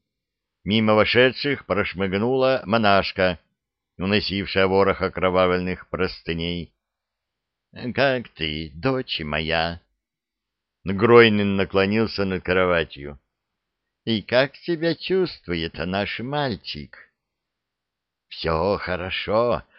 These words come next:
он такой шумный и сильный», — схватил за руку мать Оллу. «Так и должно быть», — кивнул епископ. «Это необычный ребенок.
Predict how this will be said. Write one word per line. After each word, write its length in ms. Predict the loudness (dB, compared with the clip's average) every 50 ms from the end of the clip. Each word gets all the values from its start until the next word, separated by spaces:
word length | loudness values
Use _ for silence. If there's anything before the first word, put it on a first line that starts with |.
| -12 -4 -2
он 300 | 0 0 0 0 -2 -2
такой 380 | -2 -2 0 0 0 0 0
шумный 680 | -2 -4 -6 -6 -4 -4 -4 -4 -4 -4 -2 -4 -4 -6
и 200 | -8 -8 -10 -10
сильный», — 920 | -10 -10 -10 -6 -4 -4 -4 -4 -4 -4 -4 -2 -2 -2 -2 -4 -8 _ _ _ -20 _ _ _ _ _ _ _ _ _ _ _ _ _ -18
схватил 680 | -10 -4 0 0 0 0 0 -2 -2 -2 0 -2 -2
за 260 | 2 4 6 6 6
руку 300 | 6 2 -2 -4 -4 -4
мать 380 | -2 0 2 2 0 0 -2 -2
Оллу. 560 | -2 -2 -2 -2 -4 -6 -6 -6 -6 -6 -8 -10 _ _ _ _ _ _ _ _ _ _ _ _ _ _ _ _ _ _ _ _ _ _
«Так 460 | 2 6 6 8 8 8 6 4 2 0
и 120 | -2 -2
должно 760 | 0 2 4 4 4 4 2 0 0 0 0 0 0 0 -2
быть», — 880 | -2 -2 -2 -2 0 -2 -4 -8 -12 _ -14 -14 -14 -14 -18 -20 _ _ _ _ _ _ _ _ _ _
кивнул 500 | _ -6 -2 -2 0 2 2 2 2 2
епископ. 760 | 2 0 0 -2 -2 -6 -8 -8 -8 -6 -4 -4 -4 -4 -6 -14 -20 -20 _ _ _ _ _ _ _ _ _ _ _ _ _ _ 2
«Это 600 | 4 4 6 4 2 4 4 4 6 6 4 2
необычный 1000 | 0 -2 0 2 2 2 2 2 0 -2 -4 -4 -6 -8 -10 -10 -8 -6 -6 -4
ребенок. 640 | -4 -4 -4 -2 0 0 0 0 -2 -4 -6 -6 -8